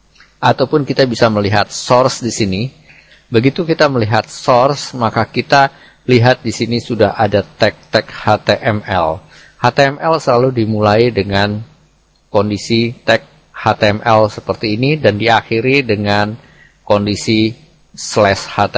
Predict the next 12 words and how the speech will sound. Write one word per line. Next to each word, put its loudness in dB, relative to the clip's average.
M -4
L 2
seperti -6
ini. -6
Kemudian, 2
di 4
atas 2
ini 2
ada 2
yang 2
namanya -2
head, -2